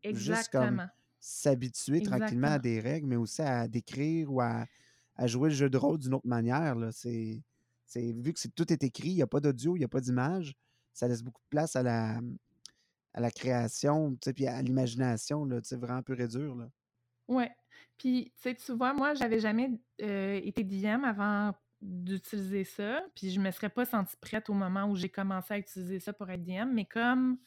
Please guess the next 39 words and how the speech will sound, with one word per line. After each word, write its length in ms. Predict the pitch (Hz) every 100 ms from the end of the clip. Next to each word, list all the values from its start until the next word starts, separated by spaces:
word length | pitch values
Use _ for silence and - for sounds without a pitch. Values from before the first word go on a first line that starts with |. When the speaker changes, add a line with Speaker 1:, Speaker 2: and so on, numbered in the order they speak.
| - -
Speaker 1:
Mhm. 280 | 110 147 202
Speaker 2:
la 160 | 196
plateforme 500 | - 196 - 240 254
fait 160 | 247 220
que 300 | 214 202 190 - _ _ _ _ 185
j'ai 540 | 180 202 196 185 - -
du 160 | 175 -
temps 200 | 220 214
pour 120 | 196
réfléchir, 840 | 175 170 175 175 - 285 294 294 269
euh, 540 | 202 190 185 185 180 180
je 100 | -
peux 120 | - 170 185 _
checker 420 | - 185 220 220
les, 460 | 208 196 190 180 180
les 180 | 180 170
règles 560 | 202 262 262 254 233 214 226
on 120 | 202
the 140 | 190 175
side. 220 | 233 247
Il 60 | 214
y 20 |
a 40 |
pas 60 | 214
personne 360 | 226 - 262
qui 120 | 247 214
voit, 360 | 196 226 233
tu 60 | - -
sais, 120 | 226
qu'est-ce 180 | 208 -
que 80 |
je 80 | 185
fais 120 | 247
derrière 260 | 214 196 202
mon 140 | 202
écran. 340 | 190 - 220 285 381 _ - - - - - _ _
Puis, 240 | - 196 190
Speaker 1:
Ben 160 | 110
ouais. 160 | 123